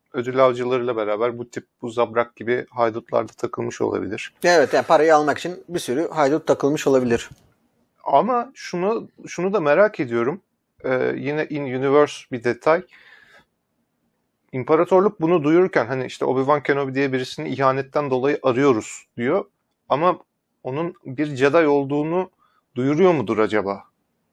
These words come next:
Speaker 2: Ya.
Speaker 1: Çünkü, e, herhangi bir haydutsa başka haydutlar, ödül avcıları, "Aa, yakalarız biz bunu." der ama a-, adam Jedi diye duysalar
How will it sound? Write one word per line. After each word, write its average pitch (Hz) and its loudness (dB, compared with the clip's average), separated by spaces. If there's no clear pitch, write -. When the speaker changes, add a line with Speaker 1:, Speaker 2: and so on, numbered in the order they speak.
Speaker 2:
Ya. - -2
Speaker 1:
Çünkü, 160 0
e, 143 2
herhangi 156 0
bir 190 -4
haydutsa 185 2
başka 165 2
haydutlar, 170 -2
ödül 165 -2
avcıları, 170 2
"Aa, 147 8
yakalarız 156 -2
biz 127 -10
bunu." 131 -8
der 120 2
ama 170 -2
a-, 139 2
adam 151 0
Jedi 160 2
diye 156 0
duysalar 165 0